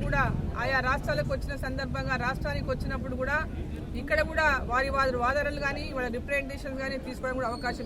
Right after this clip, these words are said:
ఇవ్వబోతుంది. మరి అదేవిధంగా బోడుప్పల్లో ఉన్నటువంటి దాదాపు ఏడు నుంచి ఎనిమిది వేల మంది కుటుంబాలు ఇక్కడ ఇండ్లు కట్టుకొని ఏదైతే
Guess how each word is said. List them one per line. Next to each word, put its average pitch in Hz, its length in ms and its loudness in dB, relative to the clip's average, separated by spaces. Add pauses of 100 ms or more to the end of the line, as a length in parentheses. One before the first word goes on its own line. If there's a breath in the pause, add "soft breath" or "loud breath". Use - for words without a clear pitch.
ఇవ్వబోతుంది. 208 460 -6 (1040)
మరి 262 200 0
అదేవిధంగా 320 420 0 (100)
బోడుప్పల్లో 320 600 2
ఉన్నటువంటి 294 520 -4 (2000)
దాదాపు 311 420 4 (1400)
ఏడు 285 240 2
నుంచి 302 240 -6
ఎనిమిది 294 260 -6
వేల 285 220 2
మంది 285 300 -6
కుటుంబాలు 208 440 -2 (1160)
ఇక్కడ 269 180 0 (120)
ఇండ్లు 302 240 -2
కట్టుకొని 285 320 0 (100)
ఏదైతే 277 340 0